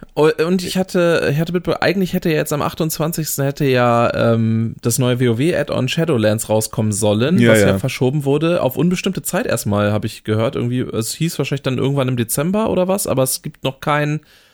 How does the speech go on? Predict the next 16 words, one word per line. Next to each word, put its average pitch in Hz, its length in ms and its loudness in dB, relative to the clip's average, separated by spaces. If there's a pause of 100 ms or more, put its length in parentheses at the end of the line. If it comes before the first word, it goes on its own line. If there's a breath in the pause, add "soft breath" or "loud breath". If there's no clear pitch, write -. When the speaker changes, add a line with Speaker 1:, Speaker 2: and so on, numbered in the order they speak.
(220 soft breath)
Speaker 2:
Doch, - 100 2
Speaker 1:
offizielles. 120 600 2 (100)
Speaker 2:
gibt's. 143 80 -4
Speaker 1:
Gibt's - 200 0
doch? - 260 -2 (300)
Speaker 2:
Gibt's 233 180 0
seit 339 140 2
gestern, 285 280 0
glaub 120 160 4
ich. - 80 0
Speaker 1:
Ah. - 40 -10
Speaker 2:
Vierundzwanzigster, 240 840 2
vierundzwanzigster 214 640 -6
November 214 260 -4
oder 202 140 -2
dreiundzwanzigster? 196 720 -8